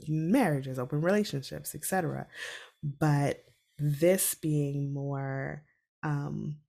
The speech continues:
one, consensual, and there seems to be more of a, of a love and,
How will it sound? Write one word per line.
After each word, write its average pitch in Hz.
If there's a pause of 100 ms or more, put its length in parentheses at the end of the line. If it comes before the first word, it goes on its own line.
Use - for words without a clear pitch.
(160)
one, 165
consensual, 143
and 143
there 147
seems 151
to -
be 143
more 139
of 143
a, 139
of 139
a 135 (460)
love 139
and, 139